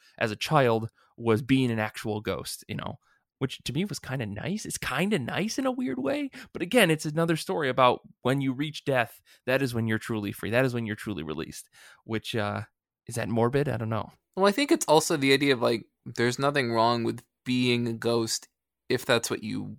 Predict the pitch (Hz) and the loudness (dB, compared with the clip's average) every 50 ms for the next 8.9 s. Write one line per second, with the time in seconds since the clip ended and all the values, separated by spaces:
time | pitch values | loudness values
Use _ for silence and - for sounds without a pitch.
0 | _ - - - 104 104 113 104 107 113 120 117 101 - _ - - 90 95 - | _ -20 -18 -16 -14 -10 -2 4 6 6 6 6 2 -4 _ -12 -12 -10 -6 -6
1 | 85 78 69 65 - - - _ _ _ - 107 107 - 113 113 110 113 - - | -6 -6 -6 -8 -12 -14 -16 _ _ _ -6 -2 0 0 2 2 0 -2 -4 -6
2 | - 104 101 98 104 110 - _ _ _ _ _ _ _ _ - 139 120 127 127 | -4 -4 -4 -4 -4 -6 -10 _ _ _ _ _ _ _ _ -4 -2 -2 0 -2
3 | 135 - 131 120 113 - 107 - - 117 113 113 117 117 117 117 113 110 110 117 | -2 0 0 0 0 -2 -8 -8 0 2 2 2 2 -2 -4 -2 0 0 0 -2
4 | 113 - 95 - - 120 120 120 113 113 117 113 117 110 110 104 98 98 - 101 | -4 -6 -10 -6 -6 -6 -4 -4 -4 -6 -4 -4 -6 -8 -8 -10 -10 -10 -10 -10
5 | 101 - - 113 110 107 110 - _ - - 104 107 104 - - _ _ _ _ | -12 -8 -6 -4 -4 -4 -6 -8 _ -8 -4 -4 -4 -4 -6 -10 _ _ _ _
6 | _ - 113 123 131 139 156 160 151 147 - - 139 131 127 120 113 123 131 131 | _ 4 4 6 6 4 4 4 4 2 0 -2 -2 -2 -2 0 2 2 2 2
7 | 139 120 113 - - 110 110 - - - 117 113 113 113 110 110 107 - - - | 2 0 -2 -2 -6 -6 -6 -6 -4 -2 0 2 2 0 0 -4 -8 -10 -10 -2
8 | - 135 160 170 143 120 - - 110 101 95 95 95 - - - - - | -2 0 0 0 -2 -4 -4 -2 -2 0 0 0 -2 -4 -8 -10 -12 -14